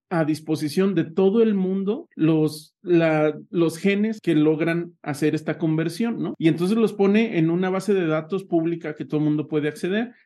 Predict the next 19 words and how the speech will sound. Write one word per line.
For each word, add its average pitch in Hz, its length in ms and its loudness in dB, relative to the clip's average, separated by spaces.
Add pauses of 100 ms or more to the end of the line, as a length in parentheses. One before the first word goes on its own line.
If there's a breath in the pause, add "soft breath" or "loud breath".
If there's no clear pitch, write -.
(180 loud breath)
y 165 160 0
de 160 140 4
volada, 190 720 2
después 160 340 -2
de 180 60 -10
su 196 120 -2
publicación, 156 560 -2
todo 196 180 2
el 196 40 2
mundo 190 240 2
empieza 180 680 -2
a 139 360 -6
reproducir 147 640 0
sus - 200 -8
experimentos 165 680 -4
y 165 60 -2
a - 100 -6
publicar 143 640 -4
que 165 320 -2